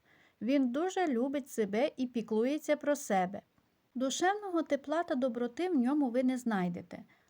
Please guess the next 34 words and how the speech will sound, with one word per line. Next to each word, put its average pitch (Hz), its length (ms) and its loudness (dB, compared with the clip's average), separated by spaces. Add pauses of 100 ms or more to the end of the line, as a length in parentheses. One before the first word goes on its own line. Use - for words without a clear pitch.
(100)
Головним 277 600 0
засобом 285 560 0
його 262 280 2
зваблення 254 580 -2
можуть 277 360 -2
стати 262 400 -4
сила 294 360 -4
та 294 140 -4
влада. 214 480 0 (520)
Якщо 226 280 -2
він 381 140 -4
побачить, 220 520 0
що 240 180 -4
відносини 254 600 -2
з 220 60 -6
вами 254 320 0
йому 226 300 0
вигідні, 226 680 0 (480)
то 226 100 2
він 320 320 0
буде 262 300 0
вірним 202 500 0
вам. 175 260 -2 (600)
Але 247 280 4
після 262 360 0
того, 277 280 0
як 240 200 0
досягне 233 540 0
своєї 226 480 0
мети, 269 360 -2
може 233 380 0
зникнути 269 520 0
без 233 200 -2
сліду. - 380 -6